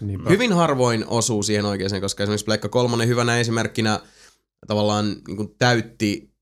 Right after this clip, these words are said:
Speaker 2: potentiaalinsa aika reilusti myöhemmin, sitä
Speaker 1: Niin.
Speaker 2: myötä kun, kun tota, aika kehittyi.
Speaker 1: Juu.
Speaker 2: Mut se oli monella tavalla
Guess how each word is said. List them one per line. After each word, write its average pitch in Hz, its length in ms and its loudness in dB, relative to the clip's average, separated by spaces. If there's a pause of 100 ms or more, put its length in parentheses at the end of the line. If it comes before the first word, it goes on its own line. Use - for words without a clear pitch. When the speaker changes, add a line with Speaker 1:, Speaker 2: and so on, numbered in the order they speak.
(140)
Speaker 2:
potentiaalinsa 98 960 -2 (240)
aika 110 220 -2
reilusti 113 360 0
myöhemmin, 107 600 -4
sitä 107 180 -2
Speaker 1:
Niin. 107 60 0
Speaker 2:
myötä 110 240 0
kun, 110 360 -4 (220)
kun 110 200 -4
tota, 107 400 0 (1200)
aika 120 260 2
kehittyi. - 640 -10
Speaker 1:
Juu. 110 300 -6 (380)
Speaker 2:
Mut 110 100 -4
se 113 80 2
oli 127 420 0 (440)
monella 120 340 0
tavalla 131 460 0